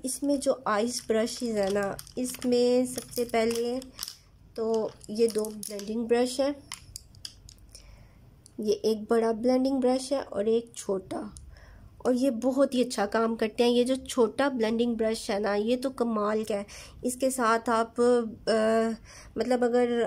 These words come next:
आप, अ, कॉर्नर वाली आइज़ बना रहे हो, स्मोकी आइज़ बना रहे हो या, अ, बहुत, बहुत अच्छी इसकी ब्लेंडिंग है। ये छोटा ब्रश बहुत कमाल का है। उसके बाद ये बड़ा ब्लेंडिंग ब्रश भी बहुत अच्छा है, आप देख सकते हैं,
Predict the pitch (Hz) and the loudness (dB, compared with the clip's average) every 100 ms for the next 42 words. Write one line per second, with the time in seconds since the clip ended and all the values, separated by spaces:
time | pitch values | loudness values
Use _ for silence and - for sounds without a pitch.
0 | - 226 240 247 247 240 233 - - 233 | 0 -2 0 0 2 2 -2 -8 -4 -4
1 | 233 233 233 240 247 247 240 254 - 208 | 0 0 2 0 2 2 2 0 0 -2
2 | 214 226 233 247 214 202 214 214 220 - | -2 -2 -2 0 0 -2 -2 -4 -6 -12
3 | - - - - - - 240 240 240 262 | -20 -20 -20 -20 -18 -10 -2 -2 2 2
4 | 226 226 226 240 220 214 208 214 214 214 | 2 0 0 0 0 2 2 2 0 -2
5 | 208 220 214 214 208 262 - - 214 214 | -2 0 2 2 -2 -4 -6 -2 -2 -2
6 | 214 208 - 269 277 285 - - 226 294 | -4 -6 0 2 4 0 -2 -8 0 4
7 | 302 262 254 220 214 - 220 208 208 220 | 4 4 0 -4 -6 -6 -4 0 2 2
8 | 220 233 226 233 - 214 233 226 226 233 | 4 4 4 0 -2 -2 0 0 0 -2
9 | 127 226 226 220 202 202 202 208 202 - | 2 2 2 -2 -2 -4 -4 -6 -8 -10
10 | - - - 254 254 254 254 269 247 233 | -16 -14 -4 0 0 -2 -4 -4 0 0
11 | 220 233 240 240 254 247 240 247 - 233 | 0 0 2 2 0 0 0 0 -2 -2
12 | 208 208 233 269 262 240 226 - - - | -2 0 0 0 0 -2 -2 -6 -20 -20
13 | - - - - - - - - - 285 | -20 -20 -20 -20 -20 -20 -20 -20 -10 -6
14 | 214 208 208 208 220 214 226 220 | -2 0 0 2 -2 0 -2 -2